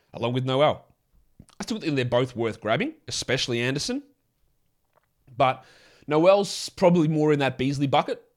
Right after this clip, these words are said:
The B B. Oh, yeah, there we go. There's a name. The B B. The Beasley bucket of guys who are points and threes guy. And if the points and threes aren't falling, then his minutes might get cut and then he kills you.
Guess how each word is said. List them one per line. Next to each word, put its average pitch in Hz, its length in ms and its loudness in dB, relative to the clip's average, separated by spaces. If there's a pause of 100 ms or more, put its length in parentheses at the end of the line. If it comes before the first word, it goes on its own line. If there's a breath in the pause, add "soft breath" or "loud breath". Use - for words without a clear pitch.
(280)
The 123 100 -8
B 139 180 0
B. 156 280 0 (100)
Oh, 110 140 -8
yeah, 113 140 -4
there 139 100 -2
we 113 80 -6
go. 107 140 -6
There's 123 140 -6
a 107 40 -12
name. 113 160 -8
The 131 80 -4
B 123 160 -2
B. 113 240 -4 (300 soft breath)
The 120 80 -6
Beasley 151 400 -2
bucket 135 440 -2
of 117 140 -8
guys 127 380 -2
who 135 180 -4
are 123 160 2
points 135 320 -8
and 113 100 -8
threes 165 240 0
guy. 175 280 2
And 139 120 -6
if 120 80 -6
the 113 80 -12
points - 460 -6
and 120 180 -8
threes 131 320 -2
aren't 123 220 -6
falling, 185 400 0 (540)
then 139 260 2
his 120 180 -4
minutes 131 220 -2
might 131 160 0
get 127 160 0
cut 127 320 4
and 113 120 -4
then 117 60 -4
he 113 100 -4
kills 107 280 -10
you. 87 80 -14